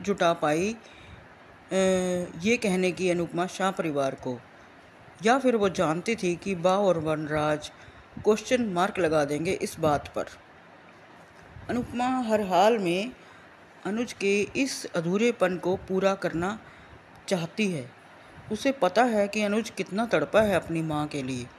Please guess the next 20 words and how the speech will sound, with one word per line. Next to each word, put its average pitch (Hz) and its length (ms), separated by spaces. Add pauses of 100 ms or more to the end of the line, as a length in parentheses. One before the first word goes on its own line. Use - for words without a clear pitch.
(1500)
उसे 240 260
उम्मीद 220 440
भी 202 200
है 175 260
आज 180 280
नहीं 170 260
तो 170 140
कल 208 400 (480)
अनुज 226 280
का 190 140
गुस्सा 175 360
उतरेगा 196 540
और 180 280
वो 185 240
अपनी 180 340
माँ 151 220
को 226 180
स्वीकार 165 560
कर 139 200
लेगा। 131 300